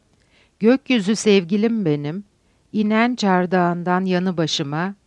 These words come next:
kiraz ağacı altına, öpüşü soluğunda çimenlerin. Kansu şiirinin temel izleklerinin başında insan sevgisi gelir. Şiirinin tüm özünü bu sevgi oluşturur.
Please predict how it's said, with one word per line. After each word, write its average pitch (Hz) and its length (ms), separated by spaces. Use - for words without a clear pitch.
kiraz 202 400
ağacı 156 380
altına, 156 680
öpüşü 208 520
soluğunda 180 720
çimenlerin. 156 840
Kansu 247 580
şiirinin 190 640
temel 220 460
izleklerinin 170 880
başında 170 440
insan 202 440
sevgisi 147 540
gelir. 131 400
Şiirinin 233 760
tüm 277 240
özünü 175 440
bu 208 80
sevgi 175 420
oluşturur. 139 760